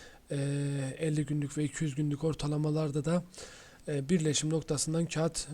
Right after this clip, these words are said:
e, sürekli yukarı yönlü hareket etmiş. Şimdi burada iki tane ya da dört tane ya da üç tane kanal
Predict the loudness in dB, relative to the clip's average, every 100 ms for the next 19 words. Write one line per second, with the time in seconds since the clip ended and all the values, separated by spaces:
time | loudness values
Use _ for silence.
0 | -4 -2 0 0 -4 0 2 2 0 -2
1 | 0 0 2 2 4 2 2 0 -2 0
2 | -2 0 0 -2 -2 -4 -8 -16 -18 -18
3 | -18 -6 2 2 4 4 2 0 4 6
4 | 6 4 0 2 4 4 6 4 6 2
5 | 2 4 4 4 2 0 2 4 2 -2
6 | -14 -2 2 4